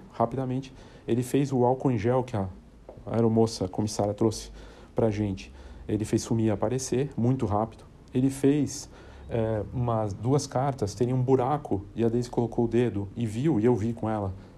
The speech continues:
que ela conseguiu passar o buraco com o dedo da carta, pra depois mostrar que não tinha buraco coisa nenhuma, que na verdade era um efeito de ilusão ótica, mas a gente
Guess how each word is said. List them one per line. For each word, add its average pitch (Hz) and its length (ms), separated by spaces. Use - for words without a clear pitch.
que - 80
ela 110 160
conseguiu 117 540
passar 143 500
o 127 60
buraco 113 420
com 113 140
o - 20
dedo 107 280
da 101 120
carta, 151 460
pra 135 100
depois 139 240
mostrar 143 280
que - 80
não 143 80
tinha 143 100
buraco 123 240
coisa 139 220
nenhuma, 135 340
que - 140
na 107 80
verdade 110 260
era 113 120
um 113 80
efeito 117 340
de 107 80
ilusão 107 240
ótica, 120 300
mas 117 80
a - 20
gente 110 260